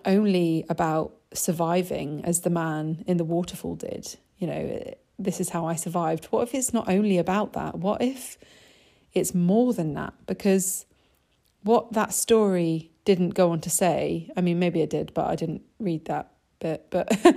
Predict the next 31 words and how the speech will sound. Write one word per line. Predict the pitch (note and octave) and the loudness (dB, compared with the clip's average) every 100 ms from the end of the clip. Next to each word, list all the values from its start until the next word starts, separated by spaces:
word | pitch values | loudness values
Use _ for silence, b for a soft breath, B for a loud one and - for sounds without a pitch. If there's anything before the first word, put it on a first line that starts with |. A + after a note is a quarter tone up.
| B B B | B B B
<laughs> | B _ | B _
is | - A3+ G#3 | 4 6 6
that | G#3+ G#3 - - _ _ - | 6 4 2 -16 _ _ -2
not | G#3 | 2
only | A#3+ C4 | 6 6
did | B3+ A3 | 4 2
this | A3+ G#3 | 2 4
man | F3 F3 | 2 2
survive, | F#3 E3 D#3 - G3+ A3 - | 0 -2 -2 2 2 0 -4
but | F3 | -2
he | F#3 | 0
got | G#3+ - | 0 -4
to | - | -6
travel | - - F#3 F#3 D#3+ E3 | -10 -2 0 0 -2 -2
in | F3+ | 0
a | F3+ | 0
waterfall. | F3 A3+ C#4 - - - - F#3 F3+ - | 2 0 0 -6 -6 -6 -4 -8 -8 2
Like, | A3 A3 - - | 4 4 0 -12
how | - A#3 A#3 | -4 0 2
amazing | A3+ A3 A#3+ A#3+ A3+ F#3+ | 2 4 4 2 2 2
is | G#3 | 2
that? | E3 D3+ | 0 0
And | F3+ F3+ F3+ B B B | 0 0 -4 B B B
what | A#3 - | 4 6
a | |
rush | G3 A#3+ A#3 - | 6 4 4 0
that | F#3 F3+ | 0 0
must | A3 - | 0 -2
have | G#3 | -4
been, | - A#3+ G3+ E3+ | 4 4 4 0
and | E3+ F3+ F#3 F#3 | -2 0 0 -2